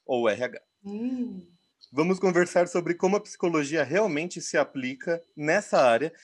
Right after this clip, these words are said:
Speaker 1: e até tentar desmistificar algumas polêmicas sobre essa área tão necessária e também muito odiada, não é mesmo? <laughs>
Speaker 2: Mal falada isso é, isso é certeza.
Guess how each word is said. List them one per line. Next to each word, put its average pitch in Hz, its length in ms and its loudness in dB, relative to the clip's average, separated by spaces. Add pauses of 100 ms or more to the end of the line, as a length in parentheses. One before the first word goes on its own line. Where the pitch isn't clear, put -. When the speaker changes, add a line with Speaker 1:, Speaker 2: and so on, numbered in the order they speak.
(220)
Speaker 1:
e 185 100 4
até 185 200 4
tentar 214 380 0
desmistificar 190 880 -2
algumas 165 280 -4
polêmicas 151 600 -4
sobre 180 300 -4
essa 165 220 -2
área 151 200 4
tão 190 340 -2
necessária 156 680 -2 (340)
e 135 80 -6
também 139 380 -2
muito 143 380 -4
odiada, 117 680 -2
não 117 140 0
é 107 80 0
mesmo? 123 420 -2 (160)
<laughs> - 1300 -2
Speaker 2:
Mal 226 180 2
falada 226 460 4
isso 285 400 2
é, 190 160 4
isso 196 180 -6
é 220 60 -2
certeza. 214 680 0